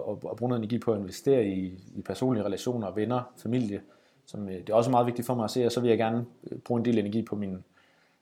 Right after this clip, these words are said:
øh, på mine forretninger. Og jeg, jeg tror, at alle de her tre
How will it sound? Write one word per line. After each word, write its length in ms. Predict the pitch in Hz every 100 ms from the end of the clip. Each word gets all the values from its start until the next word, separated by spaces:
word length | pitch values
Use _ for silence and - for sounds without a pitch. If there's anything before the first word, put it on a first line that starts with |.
| -
øh, 80 | -
på 120 | -
mine 120 | 110
forretninger. 560 | 95 101 123 123 101 95 95 -
Og 140 | 113
jeg, 120 | 113 113
jeg 120 | 120
tror, 280 | 120 143 120
at 100 | 110
alle 180 | - 123
de 160 | 139 127
her 100 | 120
tre 240 | - 131